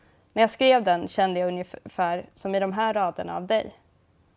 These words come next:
Jag dör. Jag dör lite mer. Nu blev jag lite mer levande. Ett så starkt ljus handlar om förälskelser, fast ändå inte. På sida fyrtiofem tänker huvudpersonen så här.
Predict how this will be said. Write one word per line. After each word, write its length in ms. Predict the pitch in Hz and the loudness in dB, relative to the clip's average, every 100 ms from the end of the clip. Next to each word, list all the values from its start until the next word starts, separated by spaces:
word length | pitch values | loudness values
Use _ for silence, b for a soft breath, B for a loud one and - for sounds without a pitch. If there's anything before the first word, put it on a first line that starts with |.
| _ | _
Jag 140 | 202 | -4
dör. 340 | 185 214 - - - _ _ _ _ _ _ _ | 2 2 2 -8 -20 _ _ _ _ _ _ _
Jag 120 | 208 | -2
dör 220 | 196 202 | 0 0
lite 240 | 196 196 202 | 0 -4 -6
mer. 360 | 220 208 - _ _ _ _ _ _ _ - | -4 -6 -10 _ _ _ _ _ _ _ -4
Nu 200 | 254 262 | 0 0
blev 240 | 196 175 | -2 -4
jag 120 | 170 | -4
lite 340 | 175 190 - 190 | -4 -8 -8 -10
mer 240 | 175 - | -8 -8
levande. 560 | 175 180 175 190 - - _ _ _ _ _ _ _ _ _ _ _ _ b b b b b b | -6 -4 -6 -8 -12 -18 _ _ _ _ _ _ _ _ _ _ _ _ b b b b b b
Ett 160 | - 262 | -2 0
så 100 | 294 | 0
starkt 300 | - 277 277 | 2 2 2
ljus 240 | 302 294 | 0 0
handlar 300 | - 240 196 175 | 0 0 2 0
om 140 | 175 | -4
förälskelser, 920 | - 196 202 185 - 104 - 92 - - _ | -2 2 2 0 -6 -10 -4 -4 -4 -10 _
fast 380 | _ 214 - | _ -2 0
ändå 340 | - 220 190 185 | 0 0 0 -2
inte. 380 | 175 170 - - _ _ _ _ _ _ _ | -4 -6 -6 -6 _ _ _ _ _ _ _
På 100 | 233 | 0
sida 240 | 247 233 | 2 2
fyrtiofem 540 | 240 240 247 262 254 247 | 2 0 0 4 2 2
tänker 360 | - 190 175 | -2 -2 -4
huvudpersonen 720 | 180 190 180 - 190 214 185 180 | -2 -2 -2 -4 -4 -4 -4 -4
så 100 | 196 | 2
här. 280 | 214 208 | 2 2